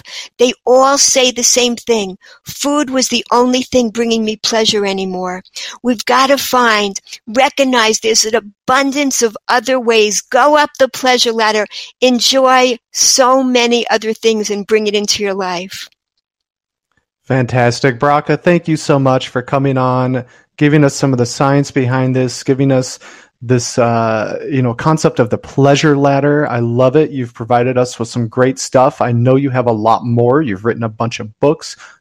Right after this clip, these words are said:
Speaker 2: You wrote about your experience. How do we learn more about you? Where do we go?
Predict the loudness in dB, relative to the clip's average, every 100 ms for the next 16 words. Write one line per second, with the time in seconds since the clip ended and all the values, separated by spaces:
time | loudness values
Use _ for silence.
0 | -10 0 2 2 2 0 2 4 2 0
1 | 0 2 2 0 -4 -12 -20 _ -2 2
2 | 2 2 0 0 2 2 2 0 -2 -4
3 | 0 2 4 2 0 0 2 2 0 -6
4 | -2 0 0 0 2 2 2 0 0 -2
5 | -2